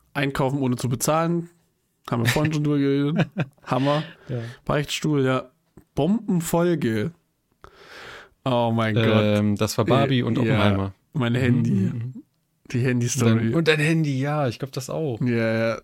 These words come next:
Speaker 1: deswegen überhaupt auch, äh, Oppenheimer.
Speaker 2: Ja,
Speaker 1: Das ist auch ein
Speaker 2: ja,
Speaker 1: geiles
Speaker 2: ja, ja.
Speaker 1: Thumbnail. Da hab ich das
Speaker 2: Die
Speaker 1: Oppenheimer-Logo
Speaker 2: Barbie-Puppe hast du
Speaker 1: versucht
Speaker 2: onscreen
Speaker 1: nachzumachen
Speaker 2: gemacht.
Speaker 1: mit mir und dem Handy und die Barbie-Puppe.
Speaker 2: Ja.
Speaker 1: Sehr geil.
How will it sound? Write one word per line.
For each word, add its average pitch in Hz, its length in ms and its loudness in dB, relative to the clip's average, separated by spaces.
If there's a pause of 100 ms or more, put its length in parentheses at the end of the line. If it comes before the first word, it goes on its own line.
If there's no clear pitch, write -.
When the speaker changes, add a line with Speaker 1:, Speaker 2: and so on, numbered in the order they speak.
(100)
Speaker 1:
deswegen 131 400 0
überhaupt 127 380 0
auch, 131 160 -2
äh, 131 200 2
Oppenheimer. 120 640 -2 (420)
Speaker 2:
Ja, 123 160 -2
Speaker 1:
Das 123 180 2
ist 120 60 2
auch 120 80 4
ein 120 100 2
Speaker 2:
ja, 117 60 -2
Speaker 1:
geiles 135 400 2
Speaker 2:
ja, 120 80 2
ja. 113 60 0
Speaker 1:
Thumbnail. 113 400 -2 (1300)
Da 123 100 0
hab 127 60 4
ich 135 60 0
das 127 120 0
Speaker 2:
Die - 40 -2
Speaker 1:
Oppenheimer-Logo 143 680 4
Speaker 2:
Barbie-Puppe 139 160 4
hast 131 140 6
du 170 40 4
Speaker 1:
versucht 139 160 2
Speaker 2:
onscreen 139 120 6 (320)
Speaker 1:
nachzumachen 151 240 4
Speaker 2:
gemacht. 139 200 2
Speaker 1:
mit 139 80 0
mir 143 240 2
und 139 160 2
dem 123 100 2
Handy 143 340 2
und 131 100 0
die 131 60 2
Barbie-Puppe. 123 720 0 (460)
Speaker 2:
Ja. 120 180 -4 (300)
Speaker 1:
Sehr 123 320 -2
geil. 107 360 -2